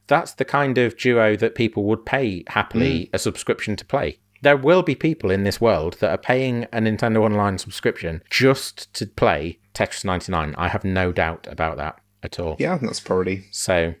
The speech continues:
Speaker 1: yeah, I don't
Speaker 2: justifiable.
Speaker 1: really know what Nintendo are playing at.
Speaker 2: Just to, uh, clarify that point there, Tetris ninety-nine came out the thirteenth of February two thousand nineteen.
Speaker 1: Yeah, I
Speaker 2: So,
Speaker 1: mean,
Speaker 2: yeah,
Speaker 1: it's coming up for
Speaker 2: nearly
Speaker 1: two
Speaker 2: two
Speaker 1: years,
Speaker 2: years
Speaker 1: isn't
Speaker 2: ago.
Speaker 1: it? Yeah, so, uh, it has got very, very good legs, and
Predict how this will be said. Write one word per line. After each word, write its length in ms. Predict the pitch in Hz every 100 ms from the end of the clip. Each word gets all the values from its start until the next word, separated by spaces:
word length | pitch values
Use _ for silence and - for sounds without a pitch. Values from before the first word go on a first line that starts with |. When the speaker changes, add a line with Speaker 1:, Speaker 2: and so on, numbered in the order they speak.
| _
Speaker 1:
yeah, 160 | 101 92
I 80 | 95
don't 180 | 117 143
Speaker 2:
justifiable. 40 | 95
Speaker 1:
really 140 | 92
know 100 | 90
what 140 | 87 85
Nintendo 300 | 82 92 87
are 80 | 85
playing 280 | 98 92
at. 160 | 80 - _
Speaker 2:
Just 340 | 127 117 -
to, 500 | - 107 104 101 98 - _
uh, 200 | 98 92 -
clarify 360 | - 95 95
that 120 | 90
point 240 | - 92 92
there, 200 | 90 87
Tetris 340 | - - -
ninety-nine 320 | 98 92 95
came 220 | 87 101 92
out 80 |
the 80 | 78
thirteenth 400 | - 107 - 95
of 100 | 101
February 400 | - 101 - 90
two 320 | - - 101
thousand 440 | 98 101 98 95 98
nineteen. 720 | 107 101 - 123 123 95 92 -
Speaker 1:
Yeah, 300 | 151 190 247 98
I 60 |
Speaker 2:
So, 60 | 110
Speaker 1:
mean, 100 | 110
Speaker 2:
yeah, 80 | 127
Speaker 1:
it's 80 | -
coming 180 | 160 -
up 20 |
for 20 |
Speaker 2:
nearly 160 | 120 127
Speaker 1:
two 120 | -
Speaker 2:
two 40 | 143
Speaker 1:
years, 220 | 151 185
Speaker 2:
years 140 | 104 135
Speaker 1:
isn't 80 |
Speaker 2:
ago. 80 | -
Speaker 1:
it? 60 | -
Yeah, 180 | 123 92
so, 260 | - 92 - - - -
uh, 180 | 104 101 -
it 180 | 107 98
has 140 | 101 - _ -
got 220 | 120 113
very, 420 | 113 117 90 82 -
very 260 | - 107 90
good 180 | 78 73
legs, 300 | 73 - -
and 420 | 85 82 80 78